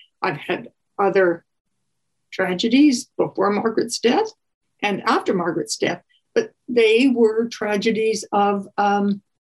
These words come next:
y-, you know, sort of what happens in a normal life. I have no idea what his life was like. It was, could have been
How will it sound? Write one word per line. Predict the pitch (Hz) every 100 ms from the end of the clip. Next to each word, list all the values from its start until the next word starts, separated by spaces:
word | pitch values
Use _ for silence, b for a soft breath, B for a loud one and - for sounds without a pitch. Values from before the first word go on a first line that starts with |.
| _ _ _
y-, | 311
you | - 262 247 285 254
know, | 226 233 233
sort | 240 311 220
of | 196 -
what | 240 240 247 -
happens | - 294 277 190 170 -
in | - 202 185 190 - _ _ -
a | 214
normal | 226 214 208 190 185 190 190 190 - _ - - - _ -
life. | 233 - 247 _ _ _ _ _ _
I | 180 190
have | 226 185
no | 160 190 226 269 311
idea | 285 247 180 170 156 _ _ _ _
what | - 208 - _ _ _
his | 254 277 247
life | - 170 165
was | - -
like. | 165 170 381 - - _ _ -
It | 220
was, | 220 208 - _ _ _ _ _ _ _
could | - 269
have | 302 269 202
been | 214 220 226 220 208